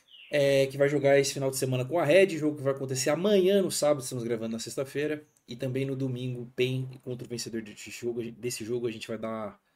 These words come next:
as nossas prévias aí, nossa previsão. Antepenúltimo programa de, do C B lol, né? Porque a partir daqui a gente só vai ter o programa... Não, tem mais quatro ainda.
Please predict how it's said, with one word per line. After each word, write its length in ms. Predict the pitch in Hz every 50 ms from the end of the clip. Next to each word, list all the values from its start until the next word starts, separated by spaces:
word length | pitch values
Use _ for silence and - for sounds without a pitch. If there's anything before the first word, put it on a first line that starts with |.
| _ _ _ -
as 140 | 104 98
nossas 320 | 107 113 - - 110 - -
prévias 460 | - - 113 117 120 113 113 104 101
aí, 100 | 110 110
nossa 240 | 107 110 107 - 127
previsão. 480 | - 113 110 113 113 123 156 175 180 - _ _ _ _ _ _ _ _ -
Antepenúltimo 800 | 302 349 339 - - - - 254 226 226 262 254 - 233 233 226
programa 480 | 190 196 185 170 190 202 202 214 208
de, 460 | - 147 190 190 185 180 175 175 170
do 120 | 165 160 165
C 140 | - - 190
B 100 | 190 196
lol, 260 | 175 156 139 120 113
né? 160 | 120 131 139 - _ _ _ _
Porque 260 | - 107 101 - 117
a 80 | 113 113
partir 240 | 113 113 110 - 120
daqui 160 | 113 113 123
a 20 |
gente 140 | 113 110 -
só 100 | - 117
vai 100 | 110 113
ter 100 | 113 123
o 40 | 117
programa... 640 | - 113 107 101 110 110 107 107 104 104 101 98 98 _ _ _ _ _ _ _ _ - - - _ _ _ _ - - - -
Não, 240 | 113 110 101 95 98 - - - -
tem 80 | - 104
mais 180 | 110 113 117
quatro 480 | - - - 101 87 - - - - - - -
ainda. 340 | 98 98 95 92 - -